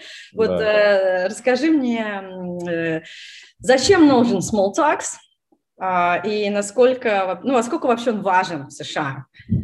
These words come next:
Speaker 2: Очень важен, и это опять вот я щас отсылку сделаю к этим, к старым, к стародавним временам, когда Америка объединялась.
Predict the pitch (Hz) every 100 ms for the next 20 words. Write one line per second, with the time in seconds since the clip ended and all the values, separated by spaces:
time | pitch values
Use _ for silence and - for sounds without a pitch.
0 | - - - _ 220 226 165 147 180 180
1 | 165 - 143 139 139 147 147 127 117 -
2 | 113 110 110 117 - 120 120 113 101 110
3 | 104 98 95 101 87 - - 139 117 110
4 | 98 95 - - 147 156 156 123 123 117
5 | 127 131 135 123 120 110 117 123 127 120
6 | 117 120 135 180 247 277 147